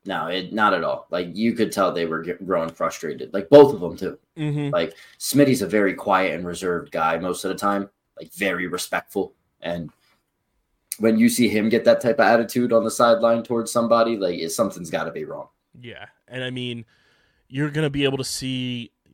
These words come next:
Speaker 2: utilization of the middle of the field with Kellen Moore. Like,
Speaker 1: Thank
Speaker 2: I saw
Speaker 1: God.
Speaker 2: somebody recently put, like, a side-by-side of a game that Devontae Smith had this year versus a game that Keenan Allen had this year for the Chargers. And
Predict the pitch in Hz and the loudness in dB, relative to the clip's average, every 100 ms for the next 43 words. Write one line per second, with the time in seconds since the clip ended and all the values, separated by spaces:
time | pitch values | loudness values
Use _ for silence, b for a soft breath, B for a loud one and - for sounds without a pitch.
0 | 58 57 113 131 143 143 131 127 139 131 | _ _ -8 -2 0 0 0 -4 -4 -4
1 | 123 123 127 131 131 - 120 117 - _ | -2 -2 0 0 -4 -4 -4 -4 -8 _
2 | 120 117 123 117 113 113 113 113 104 - | -12 -6 -6 -4 -6 -6 -6 -6 -8 -4
3 | 113 120 131 98 104 120 117 113 - b | 0 0 0 2 4 2 -2 -6 -10 b
4 | b b b - 127 135 131 131 123 - | b b b -20 -4 -4 -2 -4 -4 -2
5 | 123 117 113 - 120 120 117 - 113 110 | -2 -2 -6 -4 -4 -2 -6 -4 -4 -4
6 | 110 - 123 123 117 120 113 117 113 113 | -8 -12 -12 -8 -6 -6 -6 -8 -8 -8
7 | 117 107 - 117 110 117 110 104 110 - | -10 -12 -8 -8 -6 -8 -10 -10 -14 -12
8 | 110 101 - b b b - 123 123 - | -10 -10 -12 b b b -6 -4 -4 -6
9 | 117 113 110 113 117 117 95 - 139 120 | -8 -10 -14 -8 -6 -8 -10 -8 -4 -4
10 | 107 107 98 104 101 101 98 - 92 - | -4 -6 -10 -16 -16 -16 -16 -16 -18 -18
11 | 98 - 98 90 73 64 - _ _ _ | -18 -14 -14 -14 -18 -20 -20 _ _ _
12 | - 113 107 104 101 98 | -10 -8 -8 -10 -12 -16